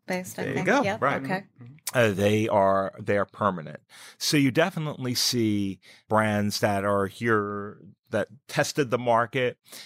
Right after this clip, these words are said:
Speaker 2: and have, uh, have chosen to stay. So, you know, there is a change overall in the retail marketplace where there's shorter term leases that affect, I think, you know, the, the, the older perception of only a ten-year lease,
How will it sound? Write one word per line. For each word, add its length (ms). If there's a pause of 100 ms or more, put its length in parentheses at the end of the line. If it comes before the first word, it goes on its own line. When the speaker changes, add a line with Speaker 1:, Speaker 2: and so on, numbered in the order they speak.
(120)
Speaker 2:
and 480
have, 440
uh, 240
have 240
chosen 520
to 100
stay. 480 (320)
So, 680 (320)
you 100
know, 80
there 240
is 180
a 60
change 640
overall 580
in 60
the 80
retail 760 (180)
marketplace 840
where 180
there's 180
shorter 340
term 340
leases 680 (360)
that 400
affect, 480
I 100
think, 200
you 100
know, 100
the, 240
the, 280
the 180
older 240
perception 500
of 100
only 260
a 40
ten-year 520
lease, 500